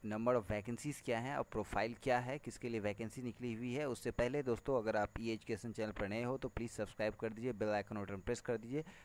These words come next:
ताकि government jobs related notification आपको मिलते रहे। तो चलिए देखते हैं। देखिए, कोची शिपयार्ड लिमिटेड में वैकेंसी निकली हुई है। किसके लिए निकली हुई है दोस्तों?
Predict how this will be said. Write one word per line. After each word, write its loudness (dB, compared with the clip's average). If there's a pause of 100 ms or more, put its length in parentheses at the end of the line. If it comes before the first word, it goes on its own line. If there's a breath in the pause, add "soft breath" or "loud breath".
(140)
ताकि 2
government 4
jobs 2
related -4
notification -2
आपको -2
मिलते 0
रहे। 2
तो -4
चलिए 0
देखते 0
हैं। 0 (460 loud breath)
देखिए, 2
कोची 0
शिपयार्ड 2
लिमिटेड 0
में 0
वैकेंसी -2
निकली -2
हुई -2
है। 2
किसके -6
लिए 0
निकली -4
हुई 0
है 2
दोस्तों? 0